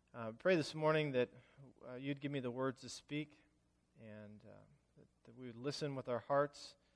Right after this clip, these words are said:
and you'd, you'd prod us and remind us of the things that you want us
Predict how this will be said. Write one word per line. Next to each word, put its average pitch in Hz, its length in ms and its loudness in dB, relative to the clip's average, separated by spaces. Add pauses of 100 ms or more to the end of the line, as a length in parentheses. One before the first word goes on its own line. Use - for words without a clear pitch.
(340)
and 113 140 -16
you'd, 113 160 -14 (180)
you'd 110 160 -16
prod 135 320 6
us - 300 -6 (520)
and 104 120 -12
remind 135 400 8
us 139 160 -8
of 131 80 -16
the 123 80 -16
things 139 460 -4
that 139 180 -4
you 135 140 -8
want 127 260 0
us - 180 -10